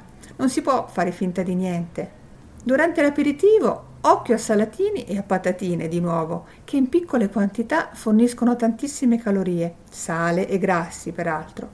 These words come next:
e poi anche alle bevande alcoliche, anche se non ce ne accorgiamo. Mentre beviamo un calice di vino, assumiamo anche almeno cento calorie, che equivalgono a trenta grammi di pane, tanto per fare un esempio.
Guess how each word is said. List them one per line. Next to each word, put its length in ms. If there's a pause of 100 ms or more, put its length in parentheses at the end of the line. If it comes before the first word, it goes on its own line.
(140)
e 80
poi 320
anche 240
alle 160
bevande 400
alcoliche, 680 (220)
anche 240
se 120
non 160
ce 120
ne 120
accorgiamo. 880 (480)
Mentre 360
beviamo 500
un 100
calice 440
di 140
vino, 440 (260)
assumiamo 580
anche 460
almeno 440
cento 320
calorie, 580 (200)
che 120
equivalgono 600
a 80
trenta 400
grammi 320
di 140
pane, 360
tanto 300
per 140
fare 220
un 60
esempio. 580